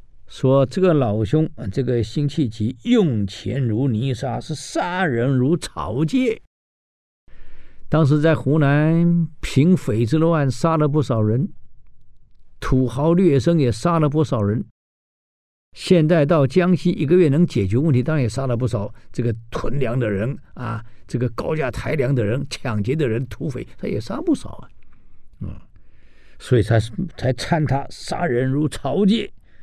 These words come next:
而且你组织部队建营房需要钱，发展教育需要钱，发展水利需要钱啊，叫用钱如泥沙，就这样参了一本。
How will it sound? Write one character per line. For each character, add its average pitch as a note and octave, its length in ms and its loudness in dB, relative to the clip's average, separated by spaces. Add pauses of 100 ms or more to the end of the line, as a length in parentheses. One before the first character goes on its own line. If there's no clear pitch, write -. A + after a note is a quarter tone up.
(320)
而 C3 120 2
且 B2+ 440 2 (180)
你 D3+ 160 2
组 A#2+ 260 0
织 B2 140 0
部 C#3+ 180 2
队 C#3 280 4
建 C#3 180 0
营 D#3 180 2
房 C3+ 220 0
需 E3 140 -2
要 C#3+ 180 0
钱， C#3+ 220 -4
发 D#3+ 180 -2
展 C3 180 -2
教 D#3+ 220 0
育 D3+ 100 2
需 D3+ 180 -4
要 D3+ 140 -2
钱， D3+ 220 -8
发 D3+ 220 -8
展 C#3 160 0
水 C#3+ 160 -6
利 D#3 160 -4
需 C#3+ 120 -6
要 C3+ 140 -4
钱 E3+ 260 -2 (460)
啊， G#2 120 -2
叫 C3+ 140 -4 (100)
用 F3+ 280 0
钱 - 300 -4
如 C#3 140 -2
泥 C#3 160 -4
沙， - 280 -8 (880)
就 A#2+ 80 -6
这 B2 80 -2
样 G2+ 120 -4
参 - 240 -2
了 F#3+ 100 0
一 D#3+ 80 4
本。 A2+ 200 -2